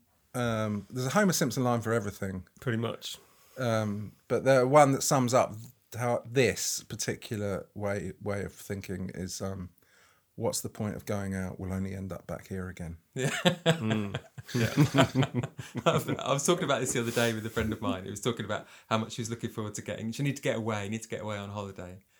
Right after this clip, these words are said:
Speaker 3: And I remember, I remember, I can't remember who it was that said it, but it was a, a really great, and it's exactly how I feel about holidays, right? It's like,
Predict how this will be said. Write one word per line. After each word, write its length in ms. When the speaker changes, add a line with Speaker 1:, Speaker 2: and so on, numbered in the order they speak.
Speaker 3:
And 140
I 100
remember, 600
I 60
remember, 560
I 60
can't 120
remember 260
who 140
it 80
was 160
that 100
said 220
it, 120
but 240
it 80
was 140
a, 260
a 40
really 260
great, 260
and 80
it's 100
exactly 420
how 140
I 80
feel 140
about 140
holidays, 540
right? 140
It's 180
like, 180